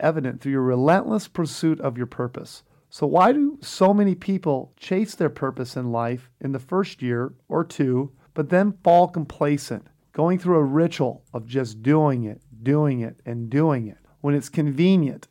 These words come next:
and end up not looking much different than everybody else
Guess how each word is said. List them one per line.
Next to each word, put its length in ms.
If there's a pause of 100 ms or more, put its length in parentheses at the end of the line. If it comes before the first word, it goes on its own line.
(140)
and 140
end 340
up 200
not 360
looking 320
much 280
different 320
than 240 (160)
everybody 560
else 360